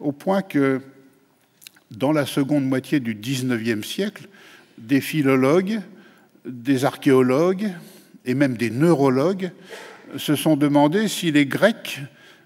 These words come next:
et partiellement les Romains, n'étaient pas aveugles à la couleur bleue, puisque non seulement ils la nommaient très rarement, mais, euh, ils qualifiaient parfois de bleu,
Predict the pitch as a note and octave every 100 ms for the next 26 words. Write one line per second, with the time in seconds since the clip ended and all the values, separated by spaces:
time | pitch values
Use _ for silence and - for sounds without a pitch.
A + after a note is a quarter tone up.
0 | _ - C#3 B2+ C3 - D3+ C#3 D3 B2+
1 | A#2+ C#3 G3+ G#3+ - D#3+ D3+ D3+ D3 G3
2 | - C3+ C3 E3+ B2+ A2 B2+ B2 B2 -
3 | D3 C3 A2 F#2+ G#2 B2 G#3 A3+ - B2+
4 | - - B2+ A2+ - - - - - B2
5 | D3 - D3+ D3+ D#3+ D3+ B2+ G2 - -
6 | B2+ A2 A2 G#2+ G2+ B2 A#2 A#2 G2+ -
7 | B2 G#2+ G2 F#2 A2+ F#3+ A#3+ - - -
8 | - - _ _ C3+ D3 D#3 D3+ C#3 C3
9 | B2+ A#2+ C3 C3+ A#2+ C3+ C#3+ D3+ - D#3
10 | C#3 B2+ - - C3+ A#2 A#2 G#2+ C3+ F#3
11 | B3